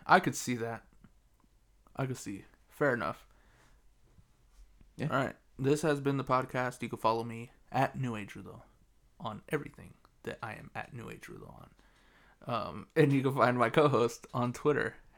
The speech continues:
Speaker 1: at Walk with Gio. And you can follow us both on our wrestling podcast Twitter account,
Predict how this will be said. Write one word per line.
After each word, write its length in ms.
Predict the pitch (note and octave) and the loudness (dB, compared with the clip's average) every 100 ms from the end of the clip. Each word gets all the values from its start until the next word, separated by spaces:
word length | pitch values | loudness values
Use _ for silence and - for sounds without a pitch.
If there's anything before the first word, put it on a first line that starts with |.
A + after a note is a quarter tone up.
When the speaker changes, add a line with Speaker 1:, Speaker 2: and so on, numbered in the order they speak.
| - | -8
Speaker 1:
at 260 | B2+ A#2+ - | -2 -2 -4
Walk 260 | - A2+ - | 0 0 0
with 160 | A#2+ | -6
Gio. 340 | C3 D#3+ - - - _ - _ _ | 0 2 2 -2 -18 _ -20 _ _
And 160 | - C3 | 0 2
you 60 | D3 | 4
can 120 | C#3+ | 8
follow 300 | E3+ E3+ A#2 | 8 10 8
us 340 | D#2 - - - - - - - - - - - - - | 2 -2 -12 -18 -20 -20 -20 -20 -20 -20 -20 -20 -20 6
both 400 | D3+ D3 - - - - | 8 8 4 -10 -20 -6
on 120 | B2+ A2+ | -2 0
our 340 | G#2 G#2 - - - _ _ _ _ - _ _ _ | 0 -2 -6 -18 -20 _ _ _ _ -20 _ _ _
wrestling 340 | C#3+ E3 B2+ A#2+ | 4 4 2 0
podcast 460 | A#2 A2+ A#2+ A2+ | 0 0 0 -4
Twitter 220 | - A2+ A2 | -2 -2 -2
account, 320 | - A2+ | -2 -6